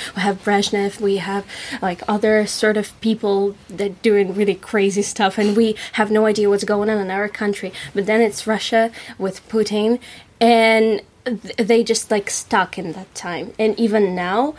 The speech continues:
in the twenty-first century, I'm talking to my parents and they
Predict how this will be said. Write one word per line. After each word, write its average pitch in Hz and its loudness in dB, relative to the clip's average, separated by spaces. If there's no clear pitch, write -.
in 214 4
the 196 -6
twenty-first 202 -2
century, 214 -2
I'm 190 0
talking 196 0
to 208 2
my 175 2
parents 185 -2
and 185 -2
they 180 -4